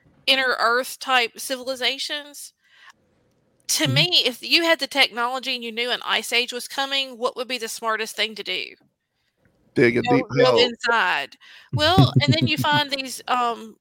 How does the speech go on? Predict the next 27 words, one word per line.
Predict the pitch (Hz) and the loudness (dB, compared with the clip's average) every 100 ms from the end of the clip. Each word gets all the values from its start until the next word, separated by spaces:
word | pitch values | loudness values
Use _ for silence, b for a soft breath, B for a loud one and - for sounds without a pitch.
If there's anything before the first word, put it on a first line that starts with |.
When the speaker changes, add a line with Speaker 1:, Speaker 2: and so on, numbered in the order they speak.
| - | -4
Speaker 1:
places | 302 339 339 277 | 0 0 -2 -4
like | 247 | -2
that | 240 311 | 0 0
big | 262 262 | 0 -4
cave | - 254 269 | 0 2 2
they | 240 | -2
just | 226 233 | -4 -4
uncovered | 240 226 233 226 233 | -6 -4 -4 -4 -6
in | 233 233 233 226 214 - | -4 -2 0 -2 -6 -4
China, | - 262 349 226 247 302 _ _ b b b b b | 0 0 0 -2 -4 -6 _ _ b b b b b
Speaker 2:
Yeah. | 131 190 254 | 6 6 6
Speaker 1:
and | 254 240 | 0 -6
you, | 240 262 | -4 -4
that | 254 254 | -2 -6
you | 233 | -4
have | 262 269 269 | 2 4 4
'em | 269 | -2
in | 254 233 226 214 - | 0 0 -2 -6 -12
Thailand. | - 269 302 294 269 262 | -2 0 0 -2 -2 -2
They | 262 | -2
have | 311 285 | -2 -2
their | 285 | -2
own, | 277 277 240 - | -2 -6 -12 -16
you | 240 | -8
know, | 233 226 214 101 | -4 -2 -4 -10
weather | - 214 311 494 | -10 -4 -2 -2
systems. | - - - - 143 - - | -4 -8 -10 -10 -18 -14 -16